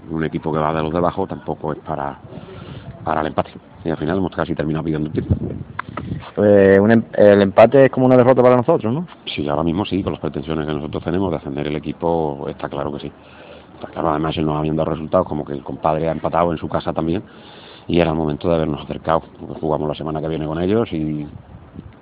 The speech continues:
Speaker 1: con, con, con haber ganado este partido y empatarle a ellos nos habíamos puesto empate con uno menos todavía.
Speaker 2: ¿Y los cadetes qué tal?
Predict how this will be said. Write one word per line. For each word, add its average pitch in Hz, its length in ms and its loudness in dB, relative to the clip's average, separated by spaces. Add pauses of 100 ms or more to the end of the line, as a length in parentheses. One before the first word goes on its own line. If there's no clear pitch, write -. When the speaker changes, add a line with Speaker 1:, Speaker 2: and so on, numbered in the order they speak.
(460)
Speaker 1:
con, 80 300 -4
con, 85 180 -4
con 82 380 -6
haber 90 160 2
ganado 98 260 2
este 95 140 -4
partido 95 320 0
y 87 60 0
empatarle 78 380 -4
a 87 60 -2
ellos 90 120 -2
nos 95 80 -2
habíamos 85 240 -2
puesto 85 200 -6
empate 82 260 -2
con 92 260 2
uno 101 160 4
menos 78 200 0
todavía. 80 360 -2 (1600)
Speaker 2:
¿Y 95 280 2
los 92 140 4
cadetes 104 320 4
qué 104 40 2
tal? 90 120 0